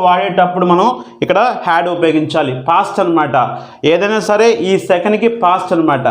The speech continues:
అంటే గతము, yesterday కావచ్చు, లాస్ట్ వీక్ కావచ్చు, లాస్ట్ ఇయర్ కావచ్చు, అప్పుడు మనం had ఉపయోగించాల్సి ఉంటుంది. ఇక్కడ మనం డై-, డైలీ కూడా సబ్జెక్ట్ అయితే మనకి ఇవి, తర్వాత వెర్బ్ వచ్చేసరికి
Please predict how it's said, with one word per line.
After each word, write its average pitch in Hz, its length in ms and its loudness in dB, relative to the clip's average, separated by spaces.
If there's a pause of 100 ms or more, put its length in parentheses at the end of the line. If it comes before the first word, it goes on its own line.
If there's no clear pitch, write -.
(120)
అంటే 156 140 -2 (140)
గతము, 160 320 -2 (140)
yesterday 151 380 0 (100)
కావచ్చు, 139 420 -2 (400)
లాస్ట్ 147 340 -2
వీక్ 151 220 -2
కావచ్చు, 143 360 0 (120)
లాస్ట్ 139 300 0
ఇయర్ 143 200 -2
కావచ్చు, 139 380 0 (380)
అప్పుడు 180 240 0
మనం 214 120 0 (140)
had 165 220 0 (100)
ఉపయోగించాల్సి 151 680 0 (100)
ఉంటుంది. 117 380 0 (440)
ఇక్కడ 208 200 2
మనం 202 220 -2
డై-, 180 140 0 (100)
డైలీ 220 280 0 (140)
కూడా 208 200 2 (580)
సబ్జెక్ట్ 202 500 2
అయితే 226 280 0
మనకి 202 300 0 (240)
ఇవి, 175 180 2 (560)
తర్వాత 202 380 2 (240)
వెర్బ్ 175 320 0
వచ్చేసరికి 220 440 0